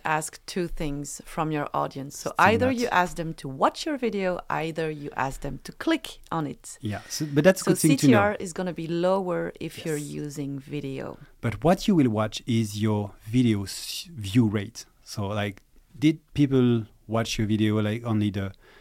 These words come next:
Speaker 2: uh, first twenty-five percent, the first fifty percent? Did they finish the video?
Speaker 1: Mm-hmm.
Speaker 2: What's your completion rate, uh, on the video? And of course, it's gonna depend. If you have a ten-minute video,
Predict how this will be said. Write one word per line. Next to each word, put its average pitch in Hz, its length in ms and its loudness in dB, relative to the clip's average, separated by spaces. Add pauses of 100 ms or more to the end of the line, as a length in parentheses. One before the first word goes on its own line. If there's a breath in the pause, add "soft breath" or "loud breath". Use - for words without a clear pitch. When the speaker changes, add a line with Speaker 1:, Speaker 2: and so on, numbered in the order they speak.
(160 soft breath)
Speaker 2:
uh, 104 100 -8
first - 400 -6
twenty-five 120 600 0
percent, 113 540 2
the 104 80 -4
first 107 380 -6 (220)
fifty - 380 -6
percent? 110 480 0
Did 104 140 0
they 104 60 -2
finish 147 440 4
the 131 120 4
video? 117 280 4
Speaker 1:
Mm-hmm. 110 60 2
Speaker 2:
What's 110 200 -2
your 123 80 2
completion 135 540 2
rate, 120 340 4 (460 loud breath)
uh, 117 240 2
on 113 120 4
the 110 140 4
video? 139 440 4 (380 loud breath)
And 117 300 4 (120)
of - 160 -10
course, - 520 2
it's - 140 -12
gonna 113 200 2
depend. 104 320 2
If - 160 -2
you 110 80 2
have 107 120 0
a 98 100 -4 (220)
ten-minute 147 480 6
video, 127 560 4